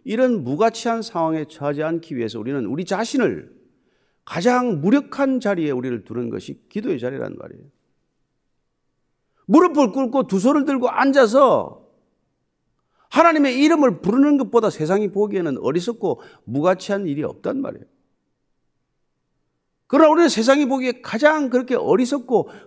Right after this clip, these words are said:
무가치해 보이는 그런 시간을 통해서 가장 가치 있는 존재에 이루고자 하고,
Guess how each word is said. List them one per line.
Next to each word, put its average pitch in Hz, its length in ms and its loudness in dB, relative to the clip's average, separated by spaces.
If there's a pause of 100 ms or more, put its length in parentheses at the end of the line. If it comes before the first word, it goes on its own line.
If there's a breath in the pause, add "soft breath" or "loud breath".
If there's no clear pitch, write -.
무가치해 262 580 2
보이는 196 400 0
그런 220 240 -2
시간을 185 440 -8
통해서 127 280 -8
가장 240 480 0 (280 loud breath)
가치 170 500 -4
있는 254 340 0
존재에 185 600 -2
이루고자 202 500 -2
하고, 113 340 -4